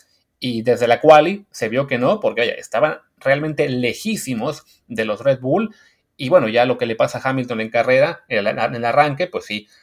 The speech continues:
bien lo dijo Alonso, ¿no? Parece que solamente sabe manejar yendo primero, y, y ya esta carrera, pues sí, le, se le fastidió desde el principio. Y Russell, bueno, ahí, don, don consistente, quedando siempre en el top cinco, excepto en una carrera que abandonó.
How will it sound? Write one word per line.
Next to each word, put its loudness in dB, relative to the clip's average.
bien -4
lo -2
dijo -4
Alonso, -2
¿no? -2
Parece 0
que -6
solamente -4
sabe 0
manejar -4
yendo -4
primero, 0
y, -12
y -6
ya 2
esta -6
carrera, 0
pues -16
sí, -10
le, -6
se -10
le -10
fastidió -8
desde -8
el -14
principio. -4
Y -4
Russell, 4
bueno, 0
ahí, -4
don, -2
don 0
consistente, -4
quedando -2
siempre -2
en -4
el -10
top 2
cinco, -6
excepto -6
en -6
una -6
carrera -4
que -6
abandonó. -6